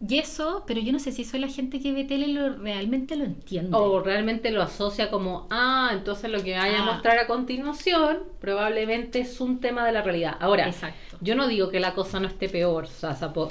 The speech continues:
Speaker 2: tampoco soy como un
Speaker 1: No, no, no,
Speaker 2: negacionista
Speaker 1: no, no.
Speaker 2: de que obviamente hay delitos, obviamente los delitos cambiaron, obviamente yo tampoco me siento muy segura en ciertas partes que otras, etcétera,
Speaker 1: Totalmente.
Speaker 2: etcétera, pero también tenemos que mirar los datos con perspectiva, o sea, eh,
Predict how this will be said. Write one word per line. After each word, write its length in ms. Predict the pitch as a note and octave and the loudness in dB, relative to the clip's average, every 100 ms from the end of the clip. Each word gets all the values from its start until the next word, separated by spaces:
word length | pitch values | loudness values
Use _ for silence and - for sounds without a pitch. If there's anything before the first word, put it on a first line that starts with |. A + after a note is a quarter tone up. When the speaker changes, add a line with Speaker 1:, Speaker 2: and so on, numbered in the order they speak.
| - | -4
Speaker 2:
tampoco 640 | D#3 D3+ E3 D#3+ G3 G#3 - - - | -6 -2 -2 2 0 0 -6 -14 -16
soy 280 | - F#3+ F3+ | -4 -2 0
como 580 | F#3 F#3 F3+ E3 E3 | -2 -2 -2 -2 -2
un 240 | D#3 D3+ D3+ | -2 -2 -2
Speaker 1:
No, 20 | |
no, 100 | F3 | 0
no, 0 | F#3+ | 4
Speaker 2:
negacionista 1080 | G#3 F#3 - F3 E3 F3 - - G#3 A3 A3 | 6 6 4 4 4 2 2 6 8 8 4
Speaker 1:
no, 60 | |
no. 40 | E3+ | 0
Speaker 2:
de 140 | F3+ | -4
que 320 | F3+ E3+ E3+ - | -2 -2 0 0
obviamente 840 | F#3+ G#3+ G#3 G3+ G#3 G#3 G3+ - | 0 2 2 0 0 0 0 0
hay 160 | D#3+ D#3 | 2 4
delitos, 640 | F#3 B3 B3 B3 G#3 G#3+ | 4 2 0 0 -2 0
obviamente 420 | E3+ E3+ F3 F3 | 0 2 2 0
los 140 | F#3 E3 | -2 0
delitos 320 | E3 D#3 D#3+ | 0 0 -4
cambiaron, 720 | - D#3 E3 A#3+ A3+ G#3+ G#3 | -4 -4 2 4 4 4 2
obviamente 540 | F3+ F3+ F3+ F3 F3+ | 0 0 -2 0 -2
yo 180 | E3 F3 | 0 -2
tampoco 360 | F3 D#3+ E3+ F3 | 0 -2 -2 0
me 120 | E3+ | -2
siento 300 | F3 F3+ F3 | -2 -2 -2
muy 120 | F3 | -2
segura 300 | E3 E3+ E3+ | -2 -4 -2
en 80 | D#3+ | -4
ciertas 260 | F3 - D#3+ | -6 -8 -6
partes 320 | D#3+ - B2+ | -6 -6 -8
que 140 | - | -2
otras, 260 | A3+ A3 G3+ | 0 0 0
etcétera, 200 | F3 G3 | 0 2
Speaker 1:
Totalmente. 240 | G3+ F3 | 2 2
Speaker 2:
etcétera, 360 | F#3+ F#3 G#3 C#4 - - - - | 2 2 0 -2 -8 -14 -14 -4
pero 160 | F#3 | 0
también 320 | F3+ F#3+ F#3 G#3+ | 2 2 4 4
tenemos 240 | A#3 A#3 | 2 2
que 120 | B3 | 2
mirar 200 | G3 F3+ | 2 2
los 140 | G#3+ A3 | 2 0
datos 240 | G3 A3+ | -2 -2
con 160 | - F3 | -4 -4
perspectiva, 800 | D3 - C3+ - C4+ G3+ A2+ C3+ | -6 -6 -8 -2 0 2 0 -6
o 60 | |
sea, 460 | - D3+ C#3 - - | -8 -4 -4 -4 -6
eh, 320 | D3 C3+ - | -4 -4 -4